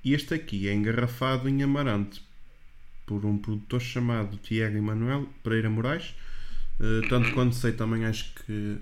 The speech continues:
Speaker 1: é o autor do hidromel chamado Runas. Eh, pronto, este hidromel que eu tenho aqui em comparação com o meu é um bocadinho mais doce. É um
Speaker 2: Ok.
Speaker 1: bocadinho mais escuro.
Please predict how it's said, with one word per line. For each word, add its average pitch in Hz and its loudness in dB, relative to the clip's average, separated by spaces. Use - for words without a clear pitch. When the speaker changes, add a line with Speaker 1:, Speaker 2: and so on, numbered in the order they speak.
Speaker 1:
é 101 -4
o 104 -2
autor 107 -2
do 104 -2
hidromel 104 -2
chamado 98 -6
Runas. 127 0
Eh, 123 6
pronto, 101 2
este 202 2
hidromel 110 2
que 98 -6
eu 123 0
tenho 127 0
aqui 123 -4
em 101 -2
comparação 123 -2
com 107 -4
o - 0
meu 113 0
é 113 0
um 117 4
bocadinho 123 2
mais 117 2
doce. 95 -4
É 107 0
um 107 4
Speaker 2:
Ok. 110 6
Speaker 1:
bocadinho 127 4
mais 113 2
escuro. - -2